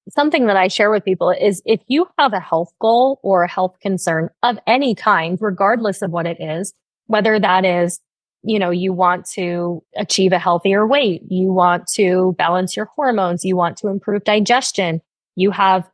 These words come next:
familial risk of cancer, you have headaches, you have joint pain, you have acne, you have skin issues, whatever that might be, if you're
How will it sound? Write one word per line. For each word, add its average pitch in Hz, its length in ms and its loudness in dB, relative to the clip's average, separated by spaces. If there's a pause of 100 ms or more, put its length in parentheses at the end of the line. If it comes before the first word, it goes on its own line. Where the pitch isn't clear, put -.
(240)
familial 196 680 2
risk 190 300 -2
of 208 160 -8
cancer, 220 560 -2
you 190 240 -2
have 180 520 2 (920)
headaches, 220 640 0
you 202 180 -2
have 202 600 2
joint 262 400 -4
pain, 185 360 -4
you 190 140 0
have 202 340 0 (140)
acne, 214 600 -4
you 185 120 -4
have 185 180 -6
skin 277 320 -4
issues, 202 440 -6 (340)
whatever 247 580 0
that 247 240 0
might 190 260 -4
be, 196 260 -4 (460)
if 233 180 -2
you're 277 340 -2